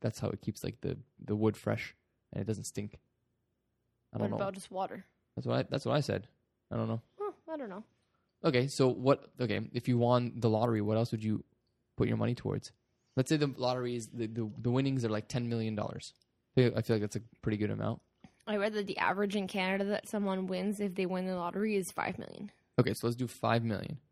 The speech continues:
Speaker 2: And then sometimes that will, like, spike up and they'll win more. Obviously, sometimes people win less, but, like, we're talking, like, those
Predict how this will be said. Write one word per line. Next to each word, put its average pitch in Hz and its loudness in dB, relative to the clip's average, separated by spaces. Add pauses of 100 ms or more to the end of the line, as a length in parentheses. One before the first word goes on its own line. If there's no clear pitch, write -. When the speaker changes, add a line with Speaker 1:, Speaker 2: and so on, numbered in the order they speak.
(200)
Speaker 2:
And 190 -2
then 185 -4
sometimes 190 0
that 185 0
will, 190 0
like, 180 -4
spike 190 2
up 196 2
and 196 2
they'll 180 0
win 180 -4 (160)
more. 190 -2 (540)
Obviously, 180 0
sometimes 175 -8
people 180 -4
win 175 -4
less, 190 -2
but, - -4
like, - -8
we're 190 -4
talking, 180 0
like, 175 -8
those 175 -6